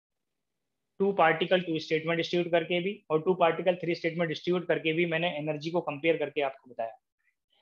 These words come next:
three type of statistics के लिए। Recall करेंगे, Maxwell, Boltzmann और बोस आइंस्टीन के लिए T equal to zero पे pressure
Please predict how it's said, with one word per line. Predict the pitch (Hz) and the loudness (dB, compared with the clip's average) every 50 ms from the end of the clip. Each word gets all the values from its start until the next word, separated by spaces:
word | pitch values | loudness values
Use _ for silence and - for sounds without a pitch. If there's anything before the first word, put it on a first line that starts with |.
| _ _ _ - | _ _ _ -2
three | 170 190 180 185 | 0 2 6 6
type | 170 175 170 185 | 6 6 4 2
of | 170 170 | 0 0
statistics | - - 147 - 156 131 - - - | -2 -6 -8 -8 -8 -8 -10 -10 -14
के | - - 117 | -14 -16 -16
लिए। | 92 - - _ _ _ _ _ _ _ _ _ _ _ _ _ _ _ _ _ _ _ _ _ _ _ _ - | -16 -16 -20 _ _ _ _ _ _ _ _ _ _ _ _ _ _ _ _ _ _ _ _ _ _ _ _ -6
Recall | 143 - 170 180 190 180 | 0 4 4 4 6 6
करेंगे, | 185 175 175 170 175 185 202 226 - - _ _ _ - 143 | 6 4 4 4 2 2 0 0 -2 -8 _ _ _ -12 -6
Maxwell, | 147 160 160 160 160 - 196 196 196 | -2 0 0 0 2 4 4 6 6
Boltzmann | 180 165 170 170 170 - 175 175 185 196 220 - 175 | 6 4 2 2 0 0 0 0 0 -2 -2 0 2
और | 165 170 170 156 - - _ _ _ _ _ _ _ _ _ _ _ _ _ 139 | 2 4 2 0 -4 -8 _ _ _ _ _ _ _ _ _ _ _ _ _ 0
बोस | 151 180 208 202 196 | 2 4 4 4 4
आइंस्टीन | 175 175 180 180 - 185 175 180 | 2 0 0 0 -2 -2 -2 0
के | 175 185 | 2 4
लिए | 185 196 196 | 4 4 4
T | 190 196 185 185 | 4 2 0 0
equal | 185 185 196 185 180 202 | 0 0 -2 0 2 2
to | 190 170 160 | 2 2 2
zero | 170 170 180 175 | 0 0 2 0
पे | 190 | 0
pressure | 160 165 170 165 - - 180 151 120 | 2 2 0 0 2 0 0 0 -2